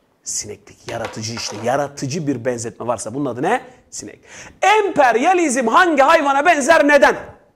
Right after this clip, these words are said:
Emperyalizm hangi hayvana benzer?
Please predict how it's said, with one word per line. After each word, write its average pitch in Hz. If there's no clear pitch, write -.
Emperyalizm 202
hangi 269
hayvana 202
benzer? 269